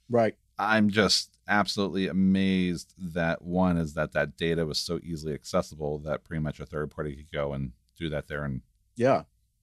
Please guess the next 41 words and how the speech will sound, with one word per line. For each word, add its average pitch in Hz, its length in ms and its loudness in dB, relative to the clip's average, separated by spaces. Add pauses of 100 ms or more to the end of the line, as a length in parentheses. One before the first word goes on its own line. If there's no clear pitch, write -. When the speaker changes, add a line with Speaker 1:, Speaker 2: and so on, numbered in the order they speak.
(120)
Speaker 2:
you 80 100 -12
know, 73 100 -8
figure 76 300 -8
out 78 80 0
all 80 140 2
this 87 200 -8
here 92 140 -8
from 98 140 -10
that. 101 160 -8 (320)
Speaker 1:
Yeah. 123 220 2 (480)
Speaker 2:
So, - 160 -2
yeah, 98 220 4
there's 90 200 2
that 95 140 2
privacy, 135 540 4 (280)
privacy 151 420 2
concern 82 400 -4
on 78 140 -2
one 95 180 2
hand, 82 260 -2
but 92 80 -2
on 95 140 2
the 113 80 2
other 139 140 2
hand 90 300 -2
there, 87 240 -2
it's - 140 -18
kinda 143 200 -6
like, 135 220 -4
don't - 280 -4
be 139 100 0
a 135 60 2
hypocrite - 680 -6
and 87 120 -4
you 92 80 0
wouldn't 104 200 -2
have 127 140 -2
these 80 140 -14
problems. 64 480 -8 (100)
Speaker 1:
Right. 113 300 4 (340)
Absolutely. 113 720 -2